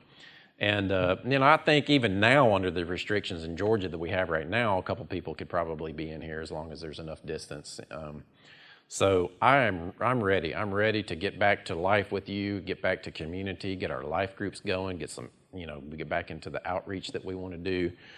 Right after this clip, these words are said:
the interaction. Courtney teaching his Sunday night Bible study, uh, as, as a Charis group. What do you call that? Charis Bible study? Yeah.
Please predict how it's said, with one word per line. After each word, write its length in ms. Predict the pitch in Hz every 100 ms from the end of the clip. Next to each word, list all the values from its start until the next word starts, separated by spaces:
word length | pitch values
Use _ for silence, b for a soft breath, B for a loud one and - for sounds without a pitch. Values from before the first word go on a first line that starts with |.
| B B
the 120 | 82
interaction. 840 | 98 92 82 98 - - 104 95 95
Courtney 360 | 101 98 101
teaching 400 | 92 104 98 101
his 140 | 90 82
Sunday 260 | 104 98
night 240 | 92 95 80
Bible 300 | 90 95 95
study, 540 | - 101 98 98 98 B B B B -
uh, 580 | 82 85 78 76 - -
as, 140 | -
as 300 | 85 80 80
a 180 | 82 78
Charis 480 | - 101 98 - - - _ -
group. 380 | 107 95 98 98 - _ _
What 80 | 113
do 60 | 107
you 60 |
call 180 | 113 110
that? 220 | 107 104 - _ _ _
Charis 240 | - 101
Bible 240 | - 107 98
study? 300 | - 104 104 - _
Yeah. 160 | 87